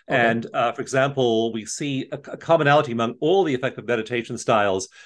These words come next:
Speaker 2: is a deactivation of the default mode network. And that's really important, because the default mode network is the network which the brain defaults when you aren't doing a task. And it has two nodes. One is the mid prefrontal cortex over here, and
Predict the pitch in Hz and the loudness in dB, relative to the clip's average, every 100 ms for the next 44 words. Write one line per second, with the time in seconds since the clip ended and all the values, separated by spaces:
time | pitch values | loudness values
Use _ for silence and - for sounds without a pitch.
0 | - 147 120 113 95 165 180 151 123 127 | -8 2 2 2 0 0 0 -2 -2 -2
1 | - 120 113 - 120 113 110 113 110 98 | -4 -6 -6 0 2 2 0 -8 -8 -8
2 | - - 131 139 139 127 127 113 104 104 | -12 -6 -6 2 2 2 0 0 0 0
3 | 101 127 156 120 107 - _ _ _ 131 | -2 0 0 -2 -8 -10 _ _ _ 0
4 | 143 127 143 123 151 139 110 104 95 110 | 0 2 0 0 0 -2 -4 -10 -8 -6
5 | 131 147 156 131 117 135 143 113 104 95 | -6 -4 -2 0 2 2 0 -4 -6 -4
6 | 110 135 120 107 - 113 - 98 104 95 | 0 0 0 -2 -4 -10 -8 -4 -4 -4
7 | 78 165 190 127 104 - - - - - | -8 -8 -2 2 2 0 -10 -16 -18 -2
8 | 139 123 117 110 95 98 147 117 101 - | 0 4 2 0 -6 -4 0 0 0 -12
9 | _ - - - 135 117 113 113 113 - | _ -20 -20 -6 0 0 0 -2 -4 -4
10 | - 208 170 139 120 98 98 117 135 127 | -8 -4 0 4 4 2 -2 -2 0 -2
11 | 120 101 104 120 139 151 139 147 135 123 | -4 -6 -2 -2 -2 -4 -4 -2 -2 -2
12 | - 131 123 117 - 123 113 110 113 131 | -2 -2 0 -2 -2 -2 -2 0 2 2
13 | - _ - _ - 117 113 110 117 | -2 _ -20 _ -6 -2 0 -2 -10